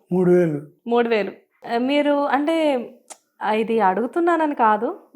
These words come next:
Speaker 2: ఆ, మా, నార్మల్గా తెలుసుకోవాలి మీ అభిమానిగా ఒక చిన్న క్యూరియాసిటీ. మూడు వేలతో మొదలైన మీ ప్రస్థానం, మీరు తీసుకున్న వాటిలో హై రెమ్యూనరేషన్ ఎంతో తెలుసుకోవచ్చా?
Speaker 1: అంటే కా-,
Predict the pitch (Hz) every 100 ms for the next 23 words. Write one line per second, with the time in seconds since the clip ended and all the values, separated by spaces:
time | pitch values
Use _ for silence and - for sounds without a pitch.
0 | - 208 208 202 175 170 - 175 185 240
1 | 277 269 220 226 - 254 254 240 240 247
2 | 240 - - - 220 208 196 220 226 220
3 | 226 214 196 190 226 269 262 226 233 208
4 | - 214 277 247 240 277 277 302 330 311
5 | 277 269 269 247 240 214 - 240 240 214
6 | 226 _ _ _ - 226 254 254 277 294
7 | - 311 311 277 269 269 269 240 226 269
8 | 277 269 247 240 233 226 226 208 226 226
9 | 202 202 180 170 190 165 165 147